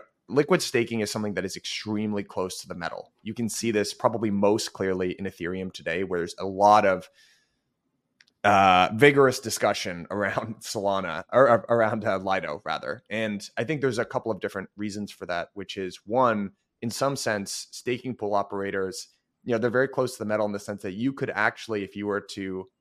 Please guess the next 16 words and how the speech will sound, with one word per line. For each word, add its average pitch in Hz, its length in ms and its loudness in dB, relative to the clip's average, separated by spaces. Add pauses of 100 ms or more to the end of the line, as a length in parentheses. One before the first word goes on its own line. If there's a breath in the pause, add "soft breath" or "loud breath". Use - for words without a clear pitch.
(120)
basically 110 320 -4
control 104 400 -6
a 101 40 -6
certain 98 220 -6
amount 95 200 -4
of 87 60 -12
stake, 90 220 -6
you 110 120 -4
could 117 120 -2
mess 104 240 -2
with 90 100 -12
the 90 80 -4
operations 85 520 -8
of 76 80 -20
the - 60 -20
chain. 123 340 -10